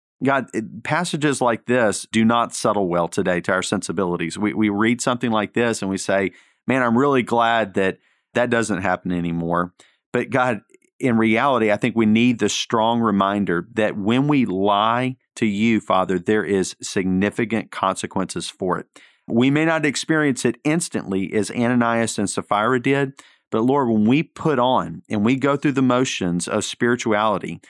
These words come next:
they were trying to be like Joseph, who was called Barnabas, in what he did. They wanted the same respect and the same honor and the same spiritual status that he had, but they wanted to do it in a different way where they still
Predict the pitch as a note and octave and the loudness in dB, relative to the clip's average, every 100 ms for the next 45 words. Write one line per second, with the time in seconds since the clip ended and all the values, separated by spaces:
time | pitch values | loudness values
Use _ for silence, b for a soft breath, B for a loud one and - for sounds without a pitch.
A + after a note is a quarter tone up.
0 | b B2+ C#3 B2 E3+ E3+ E3 A2+ D3 E3 | b 0 2 0 0 2 0 2 2 4
1 | B2+ F#2+ G2+ - C3 D3+ - E2+ - A2+ | 2 0 -4 0 0 0 -4 -6 0 0
2 | G#2+ - A#2 G2 A2 B2 A#2 D#2+ F2 - | 0 0 -2 0 0 2 0 -2 -4 -4
3 | - b b _ B2 A2+ B2+ A#2 - C3+ | -10 b b _ 0 2 2 0 -2 -2
4 | C3+ D3+ E3 D3 C3 C#3 C#3 A#2 A2+ - | 0 0 0 0 0 2 0 0 -2 0
5 | C#3 C3+ G#2+ - - D#3+ D#3 D3+ - G2 | 0 2 2 -2 -4 0 0 -2 -6 -2
6 | G#2+ G2 A#2+ G#2+ F#2 - C#3 C#3+ C#3 C#3 | -2 0 -2 -2 -2 0 2 2 2 0
7 | b b - A2+ G#2+ B2+ A#2+ - - D3+ | b b -4 -2 0 0 0 -2 0 0
8 | D3+ A#2+ A2 - B2+ C3 A#2+ - G2 F#2+ | 0 -2 -2 -2 0 0 -2 -4 -8 -2
9 | C3 C#3+ C#3 D3 D#3 - B B - - | -2 0 0 0 -4 -10 B B -2 0
10 | C3+ D3+ D3+ C3+ A#2+ A2 B2 A#2 A2 - | 2 2 2 2 0 2 4 4 0 0
11 | G#2+ G2+ A2 A#2 A#2 D2+ F#2+ F#2+ F#2+ G2 | 0 0 0 0 -2 -2 0 2 2 2
12 | G2 A2 - - C3+ B2+ A2+ F#2+ | 2 0 -2 -4 0 2 2 0